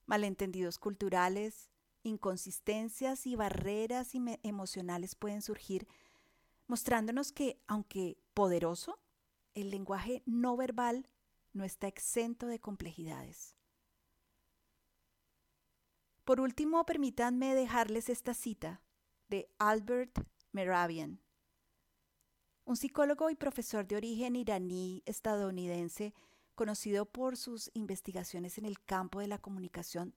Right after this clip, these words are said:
no verbal. En una de sus citas, él nos dice: "En la comunicación cara a cara, las palabras cuentan solo un siete por ciento, mientras que el tono de voz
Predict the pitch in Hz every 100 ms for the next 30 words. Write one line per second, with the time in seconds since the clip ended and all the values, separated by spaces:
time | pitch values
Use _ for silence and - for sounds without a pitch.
0 | - 180 170 165 170 160 151 151 _ _
1 | _ _ _ _ _ _ _ _ _ _
2 | _ _ _ 226 214 214 240 254 247 214
3 | 196 190 208 208 208 185 165 170 - _
4 | _ _ _ _ _ _ _ _ _ _
5 | _ 247 247 240 240 226 220 - 208 -
6 | 220 233 _ 269 269 311 311 254 185 165
7 | 175 254 _ _ _ _ _ - 220 -
8 | 202 185 214 - 226 214 214 202 220 208
9 | 208 - - 269 262 - - _ _ 214
10 | 185 185 165 156 156 - _ _ _ _
11 | _ _ - 208 - 185 - 190 175 _
12 | 196 220 269 254 190 165 160 -